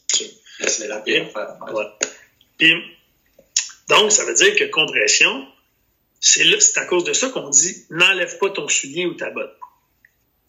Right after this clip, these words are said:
Speaker 2: Ouais,
Speaker 1: Si,
Speaker 2: quand tu
Speaker 1: quand tu te blesses à la cheville, par exemple, il y en a qui ont tendance à enlever tout de suite leur soulier. Non. Tu veux que ça reste compressé, mais il va quand même avoir de l'inflammation.
Speaker 2: Ouais.
Speaker 1: Mais ça reste compressé.
Speaker 2: Elle va être moins pire.
Speaker 1: Voilà. Elle va être moins pire, mais elle va être encore, elle va être là quand même.
Speaker 2: Oui, oui.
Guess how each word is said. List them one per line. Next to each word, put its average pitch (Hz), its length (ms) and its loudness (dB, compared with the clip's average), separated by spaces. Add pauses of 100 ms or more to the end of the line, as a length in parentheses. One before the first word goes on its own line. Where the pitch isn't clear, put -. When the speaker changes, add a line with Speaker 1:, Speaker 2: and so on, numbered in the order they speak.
Speaker 2:
Ouais, - 60 6
Speaker 1:
Si, - 440 0
Speaker 2:
quand 175 80 4
tu 175 60 4
Speaker 1:
quand - 0 -
tu - 120 -2
te 147 40 -6
blesses - 180 4
à 151 60 2
la - 80 2
cheville, 226 240 4
par 147 100 -4
exemple, 175 260 -2
il 156 40 -2
y 160 40 -2
en 180 40 -2
a 196 40 -4
qui 185 60 -6
ont 165 80 -6
tendance 170 280 -2
à - 20 -4
enlever 151 160 -4
tout 180 120 -6
de - 40 -16
suite 208 140 0
leur - 100 0
soulier. 170 380 -6 (380)
Non. 135 180 -8 (280)
Tu - 140 2
veux 185 60 4
que - 60 2
ça 151 100 2
reste 175 220 4
compressé, 165 580 2
mais 180 220 4
il 170 80 -6
va 170 100 0 (180)
quand 196 180 0
même 202 220 0
avoir 147 420 -2
de 135 80 -4
l'inflammation. 120 720 -2 (180)
Speaker 2:
Ouais. 107 120 -8 (420)
Speaker 1:
Mais 160 120 4
ça 160 160 2
reste 143 280 -4
compressé. 139 680 -2
Speaker 2:
Elle 113 80 -6
va 120 80 -4
être 120 140 -8
moins 123 180 -2 (100)
pire. 120 300 -4
Speaker 1:
Voilà. 127 260 -6 (160)
Elle 143 80 -2
va 165 80 4
être 175 80 -2
moins 170 180 4
pire, 214 180 2
mais 196 140 0
elle 135 80 -6
va 160 80 2
être 170 120 0
encore, 165 200 -4
elle - 60 -8
va 165 80 2
être - 100 -4
là - 120 0
quand 147 160 -2
même. 135 260 -2
Speaker 2:
Oui, 113 120 -6
oui. 117 80 -6